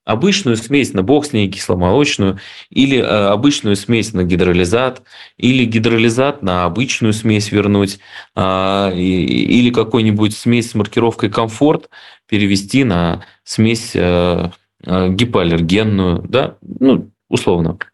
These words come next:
Мы должны делать это постепенно. Как правило, это занимает, ну, в зависимости от возраста и объёма, э, получаемой смеси, два-три дня.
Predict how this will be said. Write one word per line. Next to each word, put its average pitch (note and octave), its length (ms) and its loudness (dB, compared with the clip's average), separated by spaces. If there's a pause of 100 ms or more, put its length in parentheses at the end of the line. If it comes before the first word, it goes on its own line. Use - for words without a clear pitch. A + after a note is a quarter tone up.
(760)
Мы D3+ 340 4
должны A#2 380 2
делать E3+ 400 2
это - 220 0
постепенно. G#2 840 -2 (120)
Как G#2+ 240 -6
правило, E3+ 380 2
это G#2 320 0
занимает, A2 500 0
ну, B2 60 0
в A2 40 -4
зависимости A2 480 0
от F#2 120 0
возраста G2+ 420 2
и - 20 4
объёма, F#2 400 0 (380)
э, F2 120 -2
получаемой G2+ 520 0
смеси, G#3+ 320 0
два-три C3 420 0
дня. E2+ 360 -4